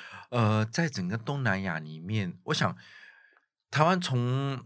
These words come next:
就是从，我们说，说从日据时代到现在为止，那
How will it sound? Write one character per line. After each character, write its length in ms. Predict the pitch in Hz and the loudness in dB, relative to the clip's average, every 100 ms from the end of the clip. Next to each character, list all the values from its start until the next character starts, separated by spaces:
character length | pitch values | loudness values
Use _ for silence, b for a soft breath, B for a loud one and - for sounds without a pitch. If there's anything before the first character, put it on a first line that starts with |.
| - | -4
就 120 | 131 | -2
是 180 | 127 113 | 0 -2
从， 500 | - 98 101 107 104 | 0 0 0 -2 -4
我 80 | 101 | -6
们 260 | 98 110 113 | -2 -4 -4
说， 240 | - 120 | -10 -10
说 180 | - 123 | -4 -4
从 380 | 123 101 107 123 | -2 -4 -2 0
日 80 | |
据 180 | 127 123 | 0 -2
时 200 | 107 - | -4 -4
代 320 | 90 101 90 | 2 2 2
到 320 | - 104 95 90 | -2 -4 -2 -4
现 260 | - 95 | -6 -6
在 180 | 92 87 | -4 -4
为 140 | 76 | -6
止， 240 | 76 - - B B B B | -10 -14 -14 B B B B
那 200 | 156 147 | -2 0